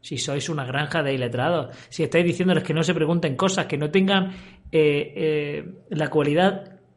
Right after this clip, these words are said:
humana innata de la curiosidad, del preguntarse por qué. De hecho, vosotros vivís de eso,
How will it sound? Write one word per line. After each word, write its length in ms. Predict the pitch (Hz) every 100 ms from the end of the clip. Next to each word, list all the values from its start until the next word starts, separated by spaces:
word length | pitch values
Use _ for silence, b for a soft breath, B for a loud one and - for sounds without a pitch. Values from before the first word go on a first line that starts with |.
| -
humana 460 | 160 165 196 196
innata 880 | 151 139 143 185 208 196 123 131 -
de 160 | 160 156
la 120 | 147
curiosidad, 840 | 135 139 131 - 127 151 190 - B B B -
del 220 | 151 143
preguntarse 480 | 151 135 127 180 185
por 200 | 147 117
qué. 460 | 196 190 - B B B B B
De 260 | 135 135 196
hecho, 220 | 202 160
vosotros 380 | 147 - 160 190
vivís 300 | 139 180 196
de 180 | 151 226
eso, 380 | 247 147 101